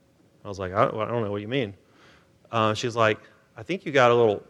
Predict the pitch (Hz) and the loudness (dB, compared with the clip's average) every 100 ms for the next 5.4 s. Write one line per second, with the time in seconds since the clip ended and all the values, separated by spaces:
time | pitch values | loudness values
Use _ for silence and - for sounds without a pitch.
0 | _ _ _ 135 208 101 92 - 98 90 | _ _ _ -6 -6 -6 -10 -14 -14 -12
1 | 95 95 98 104 101 101 113 190 226 226 | -12 -12 -10 -10 -10 -12 -14 -14 -10 -4
2 | 220 208 220 180 - 175 175 147 165 156 | -2 -2 -6 -8 -6 -6 -4 -2 -2 -4
3 | 113 104 104 101 _ _ _ 127 151 160 | -10 -6 -6 -8 _ _ _ -4 -2 2
4 | 170 165 165 131 123 131 165 165 131 131 | 4 4 6 4 4 2 2 2 0 -6
5 | 120 117 104 - | 2 2 2 -2